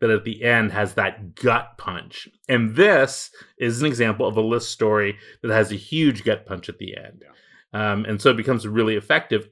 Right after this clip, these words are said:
Speaker 1: And then it left me feeling like, "Oh, I want that in every single story in this book," because now I know she's capable of it in the best stories. And then in the stories where I don't feel it, I, like you, writer, I'm left feeling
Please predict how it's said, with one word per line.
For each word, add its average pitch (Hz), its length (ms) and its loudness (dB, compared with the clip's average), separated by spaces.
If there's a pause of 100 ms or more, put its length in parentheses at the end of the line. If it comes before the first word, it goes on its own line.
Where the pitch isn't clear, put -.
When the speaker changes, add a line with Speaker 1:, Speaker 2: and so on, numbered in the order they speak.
Speaker 1:
And 131 180 0
then 147 180 6
it 143 100 2
left 139 260 2
me 131 220 -4
feeling 131 380 -2
like, 117 300 0 (120)
"Oh, 139 100 4
I 123 100 6
want 113 360 0
that 101 380 -2 (360)
in 117 280 -6
every 107 480 2
single 104 240 -6
story 101 580 -2
in 98 140 -6
this 92 160 -14
book," 117 400 0
because 107 260 -6
now 101 160 -4
I 98 60 -6
know 92 380 -8 (300)
she's - 220 -8
capable 123 400 2
of 101 140 2
it 104 140 0
in 95 260 -6 (400)
the 107 140 -6
best 120 300 2
stories. 90 480 -4 (240)
And 113 140 -2
then 110 300 -2
in 110 180 -2
the 98 80 -2
stories 110 340 0
where 101 220 -2 (140)
I 101 100 -2
don't 131 400 -2
feel 104 160 -2
it, 98 160 -2
I, 110 140 -2 (400)
like 131 260 2
you, 147 120 -4
writer, 107 300 2
I'm 107 140 -4
left 107 200 -4
feeling 104 360 -6